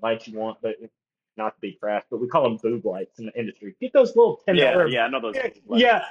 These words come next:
Speaker 2: Yeah.
Speaker 1: get those ten dollar boob lights and put 'em up.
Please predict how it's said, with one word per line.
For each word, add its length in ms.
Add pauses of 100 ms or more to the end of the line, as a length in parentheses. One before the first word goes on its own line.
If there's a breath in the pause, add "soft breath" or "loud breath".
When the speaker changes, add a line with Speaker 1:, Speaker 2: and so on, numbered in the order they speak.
Speaker 2:
Yeah. 60
Speaker 1:
get 140
those 320
ten 180
dollar 280
boob 260
lights 380
and 200
put 160
'em 120
up. 200